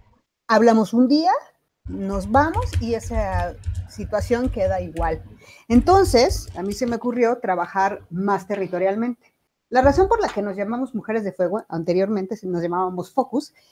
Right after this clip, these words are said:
es porque <laughs> nuestros compañeros se fueron, los hombres.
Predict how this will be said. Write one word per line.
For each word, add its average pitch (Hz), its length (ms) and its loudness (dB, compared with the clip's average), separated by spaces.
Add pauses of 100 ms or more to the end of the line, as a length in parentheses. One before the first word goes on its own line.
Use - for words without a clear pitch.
(140)
es 208 100 -6
porque 277 340 4
<laughs> - 0 -
nuestros 214 340 4
compañeros 220 500 0
se 202 120 -2
fueron, 240 360 0
los 185 160 -4
hombres. 226 380 2